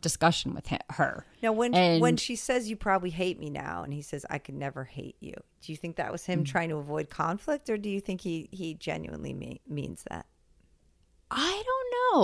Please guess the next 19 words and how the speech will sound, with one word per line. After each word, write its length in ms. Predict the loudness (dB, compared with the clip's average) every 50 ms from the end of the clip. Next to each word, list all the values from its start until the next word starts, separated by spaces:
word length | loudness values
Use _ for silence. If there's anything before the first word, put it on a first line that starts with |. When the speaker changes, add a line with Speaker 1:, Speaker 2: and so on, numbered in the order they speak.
| 8 6 4
Speaker 1:
know. 80 | 2 2
I 200 | 4 4 6 6
Speaker 2:
Yeah. 40 | 6
Speaker 1:
think, 440 | 4 2 0 0 0 0 -2 -4 -8 -10 -10 -14 _ -20 -14 -4 4
I 180 | 8 8 8 8
think 300 | 6 4 2 2 4 6
at 180 | 6 6 6 4 0 _ _ 8
best 640 | 8 10 10 8 6 4 2 0 -2 -4 -8 -10 -12 -14 _ _ _ _ -20 -20 -20 _ _ _ _ 8
it 160 | 8 10 10
was 160 | 8 4 4
probably 280 | 4 4 6 6 6 8
like, 240 | 6 6 4 2 -2 _ _ _
"I 140 | 2 4 6 6
don't 180 | 4 4 2
hate 320 | 2 2 2 2 2 0 0
you 80 | 0
because 440 | 0 0 -2 0 2 4 4 4 2
Speaker 2:
I 60 | 0 -4
just 220 | -6 -12 -18